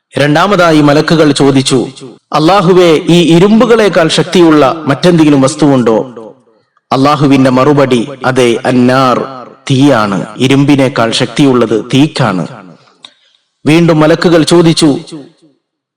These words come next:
"ഈ തീയിനേക്കാൾ ശക്തിയുള്ള വല്ല വസ്തുവും നിന്റെ സൃഷ്ടികളിലുണ്ടോ?" അല്ലാഹു തആല മറുപടി പറഞ്ഞു, "അൽ മാ, വെള്ളമാണ്." മലക്കുകൾ ചോദ്യം തുടർന്നു, "വെള്ളത്തേക്കാൾ ശക്തിയുള്ള മറ്റെന്തെങ്കിലും വസ്തുവുണ്ടോ?" അല്ലാഹു തആല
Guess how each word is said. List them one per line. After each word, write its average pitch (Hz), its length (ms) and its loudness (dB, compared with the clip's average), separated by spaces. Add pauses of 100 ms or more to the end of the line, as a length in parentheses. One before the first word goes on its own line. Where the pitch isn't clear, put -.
(340)
"ഈ 156 180 4
തീയിനേക്കാൾ 170 960 0
ശക്തിയുള്ള 165 680 0
വല്ല 135 260 2
വസ്തുവും 147 480 0
നിന്റെ 123 180 0
സൃഷ്ടികളിലുണ്ടോ?" 117 960 -2 (720)
അല്ലാഹു 123 360 -2
തആല 120 180 0
മറുപടി 156 380 2
പറഞ്ഞു, 123 400 0
"അൽ 135 140 2
മാ, 135 500 0
വെള്ളമാണ്." 143 600 0 (400)
മലക്കുകൾ 139 500 0
ചോദ്യം 165 480 2
തുടർന്നു, 151 680 0
"വെള്ളത്തേക്കാൾ 180 880 0 (160)
ശക്തിയുള്ള 160 840 0
മറ്റെന്തെങ്കിലും 135 680 0
വസ്തുവുണ്ടോ?" 117 880 -2 (1120)
അല്ലാഹു 127 320 0
തആല 123 420 0